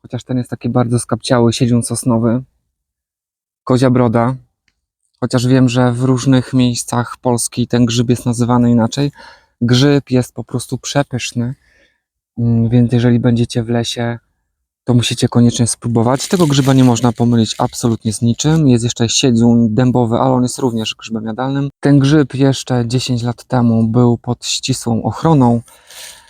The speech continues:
E, siedziun dębowy jest pod częściową ochroną, natomiast tego sosnowego jak najbardziej można już,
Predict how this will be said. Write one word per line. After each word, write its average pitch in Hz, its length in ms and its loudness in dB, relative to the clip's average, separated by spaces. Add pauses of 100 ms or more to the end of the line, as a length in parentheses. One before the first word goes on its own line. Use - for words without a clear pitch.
(140)
E, 117 220 2
siedziun 123 500 2
dębowy 120 480 0
jest 120 300 -2
pod - 340 -6
częściową 123 500 0
ochroną, 120 500 2
natomiast 131 480 0
tego 127 460 2
sosnowego 113 720 -6 (500)
jak 127 200 0
najbardziej 117 540 2
można 117 320 0
już, 107 440 -2